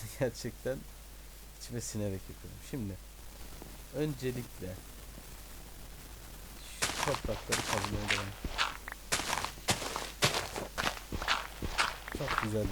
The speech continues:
bir şey çıkartacağım size. Gerçekten hani, e, daha önce pek gördüğünüzü sanmadığım türde bir şey yapacağım. Ya benim de bir fikrim yok aslında. Hani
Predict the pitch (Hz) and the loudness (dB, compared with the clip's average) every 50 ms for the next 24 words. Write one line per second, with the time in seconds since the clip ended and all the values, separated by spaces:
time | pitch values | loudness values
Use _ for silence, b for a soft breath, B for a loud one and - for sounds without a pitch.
0 | 92 - - 104 95 - - - 98 92 90 - 98 92 90 92 90 90 - - | 4 4 4 4 2 -2 -2 -2 0 0 0 0 2 2 2 4 2 0 -2 -2
1 | 95 92 107 110 110 107 - 107 104 - - 110 107 107 - - - - 117 117 | -2 0 2 4 4 4 2 2 -2 -2 -2 0 0 0 0 2 4 4 4 4
2 | 117 110 104 - - - - - - - - - - - - - - - - - | 4 2 0 -2 -4 0 2 2 2 2 0 -4 -8 -8 -6 0 2 2 4 4
3 | 107 104 104 104 - - - - - - - - - - - 120 120 123 123 120 | 2 0 0 -2 -4 -6 -6 -2 -2 0 2 2 0 2 4 6 6 6 6 6
4 | 120 120 131 123 - - - - 135 127 123 - - 131 123 120 - - 131 127 | 6 4 4 2 0 -6 -6 -2 -2 2 2 4 6 6 6 6 6 4 4 2
5 | 127 123 - - 131 131 131 127 117 117 123 123 123 113 - - - 117 - 127 | 2 4 6 6 6 6 6 4 2 2 2 2 2 4 4 2 2 2 2 2
6 | 123 120 117 - - 113 107 107 - - 107 - 120 120 120 - - - - - | 2 2 0 2 4 4 4 4 2 -2 -2 0 0 -2 0 -2 2 2 2 2
7 | - - - - - - - - - - - - - - - - - - - - | 2 0 -6 -8 -8 -8 -8 -8 -12 -12 4 6 6 6 6 2 0 0 -2 -4
8 | - - - - - - - - - - - - - - - - 110 110 101 104 | -4 2 2 2 4 4 2 0 0 -2 -2 -4 -2 2 4 4 6 4 4 6
9 | 123 123 139 156 135 127 107 101 - - - - - - 107 104 101 98 - 101 | 6 6 6 6 4 2 2 4 4 4 4 2 0 -2 0 0 0 2 0 0
10 | 98 - - - - 101 101 101 98 | 0 0 6 6 8 8 8 6 4